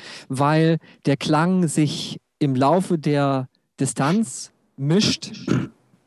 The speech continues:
Du hast in verschiedenen Stellen von deinem Korpus verschiedene Frequenzen, die dort verstärkt, äh, abgebildet werden. Und wenn du jetzt nah rangehst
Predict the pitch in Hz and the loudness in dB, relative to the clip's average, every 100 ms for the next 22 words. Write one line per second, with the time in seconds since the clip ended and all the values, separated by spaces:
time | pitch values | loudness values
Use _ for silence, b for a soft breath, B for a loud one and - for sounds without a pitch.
0 | _ _ _ 135 135 180 - - - 147 | _ _ _ -4 -2 -2 -4 -10 -8 -4
1 | 156 143 180 202 190 180 180 196 165 185 | -4 0 0 2 0 0 -2 0 0 2
2 | 202 170 151 147 160 175 190 175 - 156 | 0 0 -2 -2 0 0 0 -4 -4 -6
3 | - 170 170 160 156 147 B B B - | -2 -2 -2 0 0 -2 B B B -8
4 | 143 139 151 170 - 151 147 147 156 151 | -6 -2 0 0 -2 -2 0 2 0 -2
5 | 135 - 147 147 151 - - - - 123 | -6 -4 -2 0 -2 -4 -14 -8 -4 -4
6 | - 151 170 156 175 180 - 156 175 185 | -2 -2 0 2 2 2 0 0 2 4
7 | 175 139 147 156 139 143 - - 135 143 | 2 2 2 4 2 0 -4 -4 0 4
8 | 180 247 196 214 254 226 285 - - | 4 4 2 2 2 2 0 -2 -6